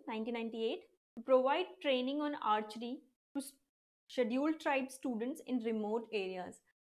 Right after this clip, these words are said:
नाम से ऐसा लग रहा है कि अगर किसी ने इसके बारे में नहीं पढ़ा है, तो maybe वो इस स्टेटमेंट को राइट कर सकते हैं कि एकलव्य नाम लिखा गया है, तो maybe the training would be given on archery, और वैसे भी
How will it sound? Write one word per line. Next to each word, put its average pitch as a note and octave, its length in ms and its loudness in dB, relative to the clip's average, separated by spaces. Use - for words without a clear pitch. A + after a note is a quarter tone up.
नाम C4 340 8
से D#4 100 0
ऐसा E4+ 140 0
लग D4 140 4
रहा C4+ 100 8
है C#4 80 2
कि C#4+ 240 -2
अगर C4+ 220 4
किसी D4+ 240 0
ने D#4 120 2
इसके D4+ 200 -4
बारे C#4+ 180 -2
में D4 80 -2
नहीं B3 340 0
पढ़ा A3 180 -4
है, A#3+ 100 -8
तो C#4 100 -8
maybe B3+ 520 -2
वो A3+ 220 2
इस C#4 140 -6
स्टेटमेंट B3 460 -4
को B3+ 100 -4
राइट A#3+ 500 -2
कर A3 140 2
सकते G#3+ 320 -6
हैं C4 80 -8
कि B3 80 -4
एकलव्य A#3+ 960 2
नाम A3 300 0
लिखा A3+ 220 0
गया A3+ 120 0
है, A3+ 60 0
तो A3 100 -4
maybe A#3 340 0
the A3+ 220 -2
training A3+ 440 -2
would G#3 240 0
be A3+ 380 0
given A3 240 0
on G#3+ 180 0
archery, G#3 480 0
और G#3+ 100 -6
वैसे G#3+ 240 -2
भी G#3+ 260 -8